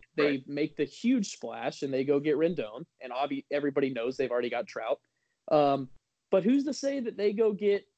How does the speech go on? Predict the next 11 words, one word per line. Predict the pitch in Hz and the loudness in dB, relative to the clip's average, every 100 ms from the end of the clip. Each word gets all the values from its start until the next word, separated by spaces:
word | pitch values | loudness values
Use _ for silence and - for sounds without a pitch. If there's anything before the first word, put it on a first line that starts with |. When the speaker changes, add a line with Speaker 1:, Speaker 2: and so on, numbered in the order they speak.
| _ - | _ -6
Speaker 1:
um, | 156 143 139 135 _ | -4 -4 -8 -10 _
you | 214 226 | -8 -2
know, | 151 165 226 - _ - | 0 2 -2 -6 _ -4
uh, | 151 143 135 131 127 - | -2 0 -2 -4 -6 -10
a | 143 | -12
decent, | 139 165 185 - 202 - _ | -12 -10 -2 4 4 2 _
another | 165 165 175 | -2 2 0
decent | 160 175 202 180 | 0 -4 -4 -2
starting | 180 175 175 | 2 2 2
pitcher | - 160 233 254 - | -4 -4 -2 -4 -2
and | 160 | -4